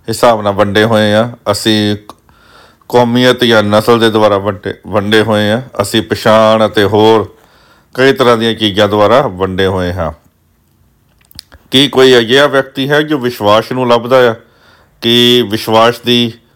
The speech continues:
ਕੋਈ ਸੀਮਾ ਹੈ? ਮੇਰਾ ਮਤਲਬ ਹੈ ਕਿ ਅਸੀਂ ਆਪਣੇ ਜੀਵਨ ਨੂੰ ਅਤੇ ਆਪਣੇ ਜੀਵਨ ਦੇ ਵਿੱਚ ਲੋਕਾਂ ਨੂੰ ਦੇਖੀਏ। ਕੀ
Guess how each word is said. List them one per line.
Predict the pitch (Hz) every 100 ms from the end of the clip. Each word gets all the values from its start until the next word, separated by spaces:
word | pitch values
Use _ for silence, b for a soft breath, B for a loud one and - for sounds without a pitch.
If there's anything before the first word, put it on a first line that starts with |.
| _
ਕੋਈ | - 113
ਸੀਮਾ | - 110 107 120
ਹੈ? | 120 123 147 _ _ _ _ _ _ _ _ _ _ _ _ _ _ -
ਮੇਰਾ | 120 147
ਮਤਲਬ | 147 143 147
ਹੈ | 160
ਕਿ | 165 156 131
ਅਸੀਂ | - 139 135 123 110 - _ _ _ _ -
ਆਪਣੇ | 110 123 123
ਜੀਵਨ | 104 110 120
ਨੂੰ | 135
ਅਤੇ | 131 123
ਆਪਣੇ | 104 113
ਜੀਵਨ | 98 104 104 107
ਦੇ | 107
ਵਿੱਚ | 101 95
ਲੋਕਾਂ | 101 98 98 101
ਨੂੰ | 98
ਦੇਖੀਏ। | 92 92 104 95 87 b b b b b -
ਕੀ | 123 131 135